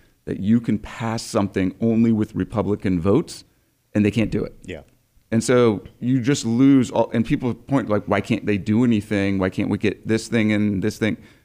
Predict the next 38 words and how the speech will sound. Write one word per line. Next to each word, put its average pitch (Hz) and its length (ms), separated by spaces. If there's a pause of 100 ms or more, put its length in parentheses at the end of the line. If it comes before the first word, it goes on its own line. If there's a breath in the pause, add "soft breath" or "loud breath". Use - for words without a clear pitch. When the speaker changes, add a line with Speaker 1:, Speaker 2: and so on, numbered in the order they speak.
Speaker 1:
I - 40
mean, 120 100
you 123 60
have 120 100
the 117 80
appropriations 101 680
process 95 400
coming 92 300
up 90 160
on 85 80
March 90 240 (180)
first 98 320
and 90 140
March 90 240
eighth. 127 340 (680 soft breath)
And, 110 560 (460)
you 123 140
know, 104 240 (100)
they 104 420
really 143 320
don't 120 220
have 131 100
any 127 120
leverage 117 340
because 107 280
they're 120 120
gonna 123 160
have 120 80
to 113 80
rely 107 340
on 104 120
Democratic 107 460
votes 110 300
to 98 80
get 95 160
this 87 140
thing 82 120
passed. - 440